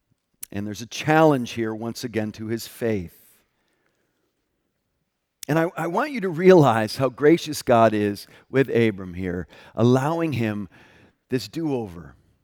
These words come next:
which God does repeatedly. This God, who is the God of Abraham and our God as followers of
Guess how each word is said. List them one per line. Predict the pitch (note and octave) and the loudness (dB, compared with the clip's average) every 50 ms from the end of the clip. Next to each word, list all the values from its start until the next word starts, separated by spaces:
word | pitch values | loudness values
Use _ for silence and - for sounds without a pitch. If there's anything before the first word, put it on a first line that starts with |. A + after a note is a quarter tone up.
| _ _ | _ _
which | G#2+ B2 - - - | -14 -12 -12 -10 -10
God | D#3 D3+ C#3+ D3+ D#3 C#3+ B2 | -8 -8 -6 -6 -8 -8 -4
does | A2+ D3 C#3 C3+ B2+ A2+ G2 A#2 | -2 -2 -2 -2 -4 -6 -8 -10
repeatedly. | A#2+ - - - - - D3 D#3 D3 C3 A#2+ A#2 A#2 | -12 -12 -12 -12 -8 -6 -4 -4 -4 -4 -4 -4 -4
This | A2+ C3 F3 D#3+ - - - - - _ _ G#2+ | -4 -4 -4 -6 -6 -8 -12 -18 -20 _ _ -4
God, | C3+ D3+ E3 E3+ F3+ F3 E3 - - - - - - | -2 -2 -2 0 0 0 0 -2 -2 -6 -20 -20 -16
who | - C#3 C3+ C3+ | -10 -6 -4 -4
is | B2+ G2+ | -4 -6
the | A#2+ A2+ | -8 -6
God | - C#3+ D3+ D3+ D#3+ D3+ | -4 -2 -2 -2 -2 -2
of | B2+ D3 | 0 0
Abraham | D3 C#3+ B2+ B2+ A#2+ B2+ C#3 C#3 C#3 C#3 C3+ | 0 0 0 0 -2 0 0 0 0 -2 -4
and | A2+ A#2 A2+ G#2+ - - | -6 -8 -8 -10 -12 -16
our | C3 C#3 D3+ D#3 D3 | -18 -16 -14 -14 -6
God | C3 C3+ C#3+ C#3+ D3 C#3+ C#3+ A#2+ - A2 | -2 0 0 2 2 2 0 0 -2 -4
as | A2 G#2 - | -4 -4 -6
followers | - - - B2+ B2+ D3 C#3 C3+ C3+ C3+ C#3 B2 - | -8 -6 -4 -2 0 0 0 -2 -2 -6 -8 -8 -10
of | - A#2 A2+ F#2+ | -10 -10 -10 -12